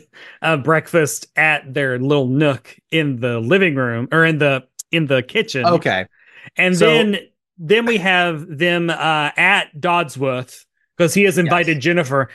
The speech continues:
Speaker 1: I did not think that he expected her to bring a plus one.
Speaker 2: Because she, she, uh, had also said that Jonathan hasn't been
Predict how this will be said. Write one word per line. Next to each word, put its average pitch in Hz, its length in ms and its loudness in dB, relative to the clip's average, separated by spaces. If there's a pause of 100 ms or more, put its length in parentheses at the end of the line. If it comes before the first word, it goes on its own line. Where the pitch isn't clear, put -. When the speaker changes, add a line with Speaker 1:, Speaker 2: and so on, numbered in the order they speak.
(120)
Speaker 1:
I 151 140 -2
did 156 120 -6
not 147 200 -2
think 170 240 -2
that 143 120 -4
he 151 120 0
expected 139 460 -2
her 139 80 0
to 135 80 2
bring 127 200 0
a 120 40 -2
plus 123 300 -4
one. 139 520 2 (840)
Speaker 2:
Because 175 280 2
she, 214 300 0
she, 196 240 0
uh, 170 100 4
had 156 140 4
also 175 320 2
said 156 360 0
that 123 200 -2
Jonathan 160 420 -2
hasn't 139 420 -4
been 139 320 0